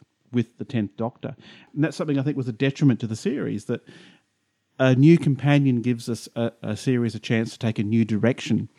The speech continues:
to have a different dynamic. And that's something I never really think they did with, uh, you know, the character of Martha. And, and, and I was never a fan of Freema Agyeman anyway. I, I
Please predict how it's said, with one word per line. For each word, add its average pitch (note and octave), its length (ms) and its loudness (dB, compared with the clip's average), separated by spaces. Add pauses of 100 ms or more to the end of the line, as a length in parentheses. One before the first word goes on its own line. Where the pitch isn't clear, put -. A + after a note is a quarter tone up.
(200)
to A#2+ 100 -4
have A2+ 160 -4
a A2+ 60 -2
different A2 420 0
dynamic. A2 760 2 (420)
And B2 160 6
that's C3+ 200 2
something B2 280 4
I B2 60 6
never B2+ 240 6
really A#2+ 220 6
think C3+ 180 6
they B2 120 4
did A#2+ 260 4
with, B2 260 2
uh, A2+ 240 4 (420)
you B2+ 80 2
know, A#2 120 6
the A2 100 2
character B2 460 2
of G#2 100 -2
Martha. C3 500 2 (360)
And, B2+ 480 6
and, D#3+ 200 8
and D#3+ 160 10
I F3+ 140 12
was F3 220 8
never D#3 340 8
a C3+ 80 6
fan C3 380 6
of A#2+ 100 4
Freema B2 400 2
Agyeman G#2+ 380 4
anyway. A2+ 400 4
I, C#3 200 2
I G3 180 4